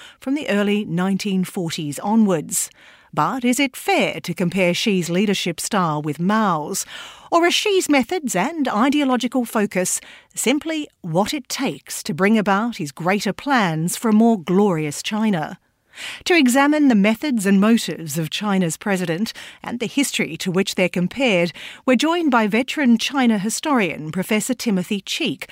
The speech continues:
from the University of British Columbia in Canada, and by Doctor Delia Lin, a China political scientist from Asia Institute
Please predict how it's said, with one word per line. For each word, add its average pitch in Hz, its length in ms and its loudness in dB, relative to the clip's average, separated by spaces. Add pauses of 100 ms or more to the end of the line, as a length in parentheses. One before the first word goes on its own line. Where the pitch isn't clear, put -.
(160)
from 160 140 -10
the 156 80 -8
University 196 560 2
of 180 100 -2
British 202 300 -4
Columbia 214 460 2
in 170 180 -6
Canada, 220 600 -2 (320)
and 392 240 0
by 262 100 4
Doctor 254 240 0
Delia 240 380 2
Lin, 190 420 -2 (240)
a - 60 -12
China 202 400 2
political 196 420 -4
scientist 233 560 0
from 220 180 2
Asia 254 340 4
Institute - 580 -6